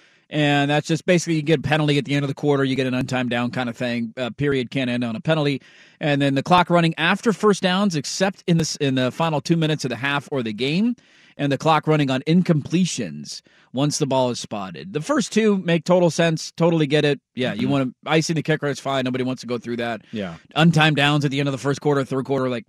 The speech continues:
Speaker 1: who cares? I, whatever. You don't need to do that. End of half, end of game, yeah, you have to have an untimed down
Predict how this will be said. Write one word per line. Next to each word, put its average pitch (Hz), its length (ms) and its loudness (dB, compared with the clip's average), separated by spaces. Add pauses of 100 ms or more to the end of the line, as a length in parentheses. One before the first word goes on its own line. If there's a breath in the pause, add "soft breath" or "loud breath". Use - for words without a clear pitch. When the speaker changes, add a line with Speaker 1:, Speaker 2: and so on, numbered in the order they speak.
Speaker 1:
who 139 100 -2
cares? 127 360 -2
I, 107 180 -8
whatever. 120 320 -6
You 131 100 -4
don't 127 140 -4
need 127 120 -4
to 117 80 -4
do 131 160 -2
that. 123 260 -4 (240 loud breath)
End 190 160 6
of 175 40 8
half, 175 240 6
end 170 140 4
of 156 80 2
game, 156 320 2
yeah, 139 160 2
you 143 140 0
have 143 120 0
to 147 80 0
have 127 80 -2
an 127 80 -2
untimed 123 380 -2
down 101 320 -8